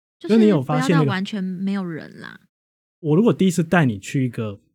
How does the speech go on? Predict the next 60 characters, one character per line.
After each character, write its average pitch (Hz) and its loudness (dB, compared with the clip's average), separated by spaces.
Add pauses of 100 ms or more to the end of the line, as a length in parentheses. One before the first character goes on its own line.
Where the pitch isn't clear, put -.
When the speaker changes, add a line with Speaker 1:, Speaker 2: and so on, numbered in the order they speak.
(200)
Speaker 2:
完 135 -2
全 147 -2
没 117 0
人 104 -6
的 113 -6
地 107 -8
方， 98 -14
应 131 -4
该 131 0
会 123 -2
直 110 -6
接 104 -8
吓 104 -12
死。 - -20 (400)
Speaker 1:
我 226 -6
可 240 -6
能 196 -2
就 233 -8
不 208 -12
会 202 -4
跟 226 2
你 233 0
去。 262 -2
Speaker 2:
对， 214 -2 (400)
但 214 2 (140)
因 202 0
为 214 4
去 233 2
那 220 6
个 208 6
地 190 2
方 196 2
就 202 -2
是， 214 -2
诶， 202 0 (100)
还 160 0
是 170 2
有 160 6
人， 107 -4
就 160 -4
是 190 2
你 165 2
不 123 -4
会 135 0
到 139 0
危 117 -2
险， 107 -8
但 120 -4
就 117 -8
因 123 -2
为 131 -4
暗 127 -4
暗 110 -8
的， 98 -12
然 110 -10
后 113 -6
有 113 -6
点 104 -12
神 95 -16
秘 104 -12